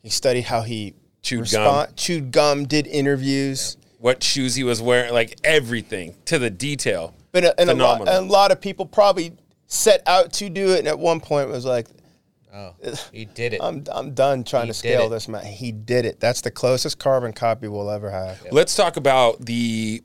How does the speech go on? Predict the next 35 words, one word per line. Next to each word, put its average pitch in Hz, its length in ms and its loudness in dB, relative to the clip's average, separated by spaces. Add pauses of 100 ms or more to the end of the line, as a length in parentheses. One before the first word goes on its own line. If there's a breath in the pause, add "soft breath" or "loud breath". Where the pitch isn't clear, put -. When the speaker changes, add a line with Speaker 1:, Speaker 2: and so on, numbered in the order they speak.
(100)
Speaker 2:
program 143 460 4
that 123 140 -2
you're 120 80 -6
doing 113 340 -2
now. 98 140 0
Speaker 3:
Yes. - 380 -4
Speaker 1:
Yep. 98 200 -4
Speaker 2:
Let's 135 220 4
talk 143 160 2
about 127 440 4
leadership 180 720 0
as 131 240 0
it 139 220 -4
pertains 135 680 -4
to 135 200 -4
this 120 240 0
program 160 720 0
that 120 80 -4
you're 127 100 -6
doing. 123 400 -2 (160 loud breath)
So - 140 -2
you're 160 80 0
taking 170 500 -2 (140)
one-on-one 175 640 0
coaching, 147 580 -2 (220 soft breath)
then 180 160 -2
you're 180 80 -2
building 160 380 0
the 147 60 -4
business, 135 540 0 (240 loud breath)
and 127 160 0
now 170 220 0
you're 180 160 -2
getting 139 340 -2
into 135 600 -2